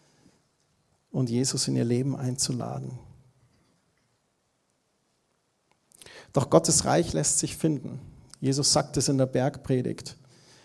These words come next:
„Bittet, so wird gegeben, sucht, so werdet ihr finden, klopft an, so wird euch aufgetan.“ Er sehnt sich danach, dass wir ihn finden.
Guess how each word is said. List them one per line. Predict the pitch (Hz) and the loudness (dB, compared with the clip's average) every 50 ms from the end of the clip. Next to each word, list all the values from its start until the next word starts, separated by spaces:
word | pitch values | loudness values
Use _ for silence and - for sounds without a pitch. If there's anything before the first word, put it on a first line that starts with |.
| _ _ | _ _
„Bittet, | _ 170 165 165 180 175 | _ 4 6 8 6 6
so | 175 - 156 131 | 6 4 6 6
wird | 151 147 - | 6 4 4
gegeben, | - 139 - 143 147 151 160 151 | 0 2 4 4 4 6 4 4
sucht, | 127 135 170 190 180 - - | 8 8 8 8 8 4 2
so | - 165 139 139 | 2 4 6 8
werdet | 135 139 135 139 131 | 6 6 6 6 4
ihr | 139 131 | 2 0
finden, | 135 - - 147 151 156 131 127 120 123 | 0 2 2 2 2 2 0 -4 -6 -2
klopft | - - 107 - - - - | -2 -2 -2 -2 -4 -10 -10
an, | - 135 139 143 | -6 -2 -2 2
so | 135 143 135 127 | 4 4 4 4
wird | 139 135 147 | 4 2 2
euch | 139 127 - | 0 -2 -2
aufgetan.“ | - - 151 151 - - - 151 - - - 135 127 147 143 123 - - - - - - - _ _ _ _ _ _ _ _ _ _ _ | -4 -6 -6 -6 -6 -8 -10 -10 -8 -8 -8 -6 -6 -6 -6 -8 -8 -12 -18 -20 -20 -20 -20 _ _ _ _ _ _ _ _ _ _ _
Er | - 120 | -2 0
sehnt | 113 127 135 143 139 - | 0 0 0 0 -2 -4
sich | 131 - - | -6 -6 -6
danach, | - 123 120 120 123 120 120 - | -6 -4 -4 -4 -4 -6 -8 -10
dass | - 127 127 - - | -8 -4 -4 -4 -4
wir | - - | -4 -6
ihn | - 131 127 | -4 -6 -6
finden. | 127 - - 151 135 135 143 127 123 | -8 -8 -8 -8 -8 -8 -8 -10 -12